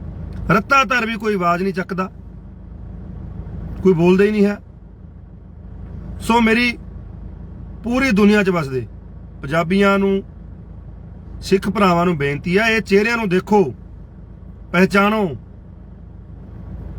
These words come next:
ਕਿ ਇਹ ਚਿਹਰੇ ਕਿਵੇਂ ਆਪਾਂ ਨੂੰ ਪਾੜ ਕੇ, ਆਪਣੀ ਸੰਸਥਾਵਾਂ ਨੂੰ ਕਮਜ਼ੋਰ ਕਰਕੇ ਇਹ ਇਹੋ ਜਿਹੇ ਮੁੱਦਿਆਂ ਤੇ ਬਿਲਕੁਲ ਚੁੱਪ ਕਰ ਜਾਂਦੇ ਨੇ। ਕੋਈ ਲੈ ਹੁਣ ਤੁਸੀਂ ਦੇਖ ਲਿਓ,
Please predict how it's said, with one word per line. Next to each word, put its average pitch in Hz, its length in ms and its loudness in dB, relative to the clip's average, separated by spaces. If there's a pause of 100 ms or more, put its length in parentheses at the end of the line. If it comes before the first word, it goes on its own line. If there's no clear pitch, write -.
(800)
ਕਿ 208 140 2
ਇਹ 220 120 6
ਚਿਹਰੇ 226 500 2 (1000)
ਕਿਵੇਂ 240 260 2
ਆਪਾਂ 208 240 2
ਨੂੰ 208 120 4
ਪਾੜ 156 360 2
ਕੇ, 214 400 2 (840)
ਆਪਣੀ 190 460 2 (920)
ਸੰਸਥਾਵਾਂ 190 580 4
ਨੂੰ 208 140 0
ਕਮਜ਼ੋਰ 180 480 0
ਕਰਕੇ 185 540 -2 (880)
ਇਹ 226 220 2 (100)
ਇਹੋ 208 260 6
ਜਿਹੇ 220 140 0
ਮੁੱਦਿਆਂ 185 360 0
ਤੇ 190 120 -2
ਬਿਲਕੁਲ 190 300 -4
ਚੁੱਪ - 240 -10
ਕਰ 151 180 -4
ਜਾਂਦੇ 160 240 0
ਨੇ। 185 120 4 (140)
ਕੋਈ 214 360 4
ਲੈ 196 200 2
ਹੁਣ 190 140 2
ਤੁਸੀਂ 175 200 -4
ਦੇਖ 160 200 -6
ਲਿਓ, 180 220 -2